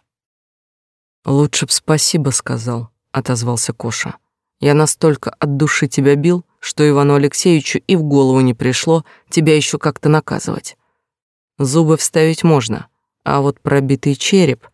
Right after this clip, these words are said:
на новый заменить сложнее». Пижон ответил искренне. «Так я спасибо и говорю.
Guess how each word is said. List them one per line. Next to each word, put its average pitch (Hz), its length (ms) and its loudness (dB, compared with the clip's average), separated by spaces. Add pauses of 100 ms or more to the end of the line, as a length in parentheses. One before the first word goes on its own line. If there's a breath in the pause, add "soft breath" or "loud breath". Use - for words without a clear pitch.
(240)
на 165 220 6
новый 165 340 4
заменить 151 500 2
сложнее». 143 760 -2 (1200)
Пижон 135 380 -2
ответил 131 400 -4
искренне. - 600 -8 (540)
«Так 156 300 -4
я 151 160 2
спасибо 143 640 0
и 143 80 4
говорю. 139 580 2